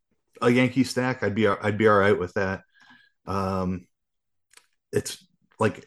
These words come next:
I'm not gonna do the premium Yankee stack where I'm Judge, Rizzo, LeMahieu, Donaldson. Like, that's probably not something that I can get to. But mixing in a few of these guys at the bottom of the order, like Hicks or Cabrera,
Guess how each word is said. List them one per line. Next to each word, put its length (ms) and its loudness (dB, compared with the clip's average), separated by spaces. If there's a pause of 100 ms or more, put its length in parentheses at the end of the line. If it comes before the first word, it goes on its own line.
(120)
I'm 160 2
not 180 2
gonna 180 4
do 140 2
the 100 4
premium 400 -2
Yankee 320 -4
stack 460 -4
where 140 2
I'm 180 -2
Judge, 320 2
Rizzo, 500 2
LeMahieu, 600 -4 (440)
Donaldson. 680 -4
Like, 160 -4
that's 180 -2
probably 500 2
not 180 -2
something 320 -2
that 100 2
I 80 2
can 160 -2
get 180 2
to. 200 2 (540)
But 280 2
mixing 360 0
in 80 2
a 40 2
few 180 4
of 80 6
these 140 2
guys 240 4
at 80 0
the 80 -2
bottom 260 2
of 80 -2
the 80 -2
order, 380 0
like 180 -2
Hicks 260 -4
or 80 -2
Cabrera, 640 0